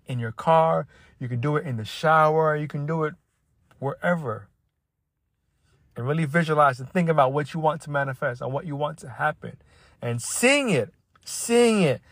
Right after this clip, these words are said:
like it has already happened and believing that it has already happened. Powerful thoughts, powerful thoughts. Those can be life-changing, and those can happen. In just, what, five days of twenty twenty-three,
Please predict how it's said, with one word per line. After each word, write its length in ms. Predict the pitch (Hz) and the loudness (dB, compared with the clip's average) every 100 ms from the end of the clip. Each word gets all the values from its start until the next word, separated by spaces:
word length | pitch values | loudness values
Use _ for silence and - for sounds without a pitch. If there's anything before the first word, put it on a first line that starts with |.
| _ _ _ | _ _ _
like 240 | 135 139 | -2 0
it 60 | 139 | 0
has 140 | 123 | -2
already 300 | 120 113 117 | 0 -2 -2
happened 560 | 107 135 143 - 107 110 - | -4 0 0 0 -10 -14 -6
and 200 | 131 120 | -4 -2
believing 760 | 135 160 240 208 135 107 95 - _ _ _ _ _ _ | 2 4 4 4 2 0 -4 -12 _ _ _ _ _ _
that 160 | 120 123 | -2 -2
it 20 | |
has 120 | 120 | -2
already 260 | 117 117 117 | -2 -2 0
happened. 540 | 120 135 - 110 110 - _ _ | 2 0 -2 -12 -16 -20 _ _
Powerful 640 | - - 160 160 156 - 135 - | -12 0 2 4 2 -4 -6 2
thoughts, 300 | 143 131 - | 2 2 -4
powerful 500 | - 151 143 135 139 | -2 0 0 -2 -8
thoughts. 480 | 143 143 - - _ _ _ _ _ - | -2 -2 -4 -10 _ _ _ _ _ -6
Those 220 | 127 135 | -6 -4
can 120 | 143 | -4
be 120 | 131 | -4
life-changing, 640 | 127 123 127 - 120 104 107 | -2 -2 -2 -6 -10 -8 -8
and 80 | 101 | 0
those 200 | 123 131 | 0 0
can 140 | 117 | -6
happen. 460 | 107 131 123 120 - _ _ _ - | -2 -2 -4 -10 -16 _ _ _ -6
In 180 | 127 | -4
just, 380 | 113 143 143 - | 2 4 4 2
what, 180 | 120 - | -6 -6
five 460 | - 139 143 156 139 | -2 2 4 2 2
days 320 | 151 147 127 | 2 2 -2
of 100 | 117 | -8
twenty 280 | - 147 139 | -4 -4 -4
twenty-three, 640 | 147 139 120 143 143 113 | -6 -6 -6 -6 -6 -8